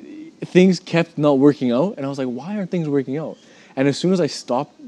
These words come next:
putting stuff on YouTube, as soon as I started talking more about phil-, philosophy and mindset and motivation, and let my football thing kinda just happen naturally, I was like, "Oh, so many things are kinda coming together." It's because only, the only people that knew what was going on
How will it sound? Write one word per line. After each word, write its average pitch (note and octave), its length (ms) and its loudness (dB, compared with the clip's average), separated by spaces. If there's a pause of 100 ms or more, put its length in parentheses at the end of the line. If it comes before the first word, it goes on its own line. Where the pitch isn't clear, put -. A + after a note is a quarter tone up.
(120)
putting D3+ 180 0
stuff D3+ 220 -2
on D3+ 80 -2
YouTube, D3+ 280 -2
as B2+ 80 -2
soon C#3+ 100 -2
as C#3+ 100 0
I C3 40 0
started B2+ 220 -2
talking B2+ 320 -2
more C3 120 0
about B2 160 -2
phil-, B2 220 -2 (120)
philosophy C3 520 0
and B2 160 0 (340)
mindset C3 540 0
and A#2 220 0
motivation, B2+ 680 2 (280)
and B2 140 2
let B2+ 140 4
my A#2+ 100 -2
football C3+ 380 2
thing C3+ 240 -2
kinda B2 200 -4
just A#2 240 -8
happen E3 600 -6
naturally, C#3+ 560 0 (460)
I C3+ 60 -4
was C3+ 140 2
like, C3 100 -4 (100)
"Oh, D3+ 160 0
so C#3+ 140 -4
many D3 120 2
things C#3+ 240 -2
are C3 40 -2
kinda C3+ 180 -4
coming C3+ 260 -2
together." B2+ 500 2
It's B2 120 -4
because G3 640 2 (640)
only, A#3 320 8
the F3 200 4
only A3+ 240 6
people G3 280 6
that D#3+ 60 6
knew F3 160 6
what F#3 160 6
was D3+ 100 6
going D#3 260 6
on F#3+ 220 0